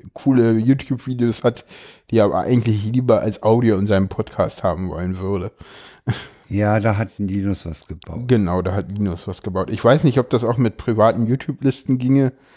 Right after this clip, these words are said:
Speaker 1: Das wär noch mal geil, das müsste ich mal ausprobieren und e-, eventuell mir ein bisschen anpassen. Das macht auch ein bisschen viel, weil's irgendwie noch eine ganze Webseite rendert.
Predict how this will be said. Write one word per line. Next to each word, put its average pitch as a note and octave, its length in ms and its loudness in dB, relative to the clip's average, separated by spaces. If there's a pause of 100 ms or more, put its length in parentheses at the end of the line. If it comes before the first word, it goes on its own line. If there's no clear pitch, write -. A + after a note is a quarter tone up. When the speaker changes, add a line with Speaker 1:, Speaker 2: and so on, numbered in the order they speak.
(200)
Speaker 1:
Das - 260 -12
wär A2+ 140 2
noch C3 120 2
mal G#2 160 0
geil, G#2+ 420 4
das A2+ 180 0
müsste A#2 240 -8
ich G#2 100 -12
mal G2+ 160 -2
ausprobieren A#2 560 -2
und G#2+ 160 -4
e-, G2+ 160 -6 (100)
eventuell A2 520 -2
mir A2 160 0
ein G2+ 80 -4
bisschen A2 260 -8
anpassen. B2 520 -2 (680)
Das G#2 160 -6
macht B2 280 2
auch A#2+ 160 2
ein B2 80 0
bisschen B2 300 2
viel, C3+ 460 4
weil's A2 180 4
irgendwie A2 220 0
noch G#2+ 120 2
eine A2+ 120 -4
ganze A#2 320 2
Webseite G#2 480 -2
rendert. A2+ 340 0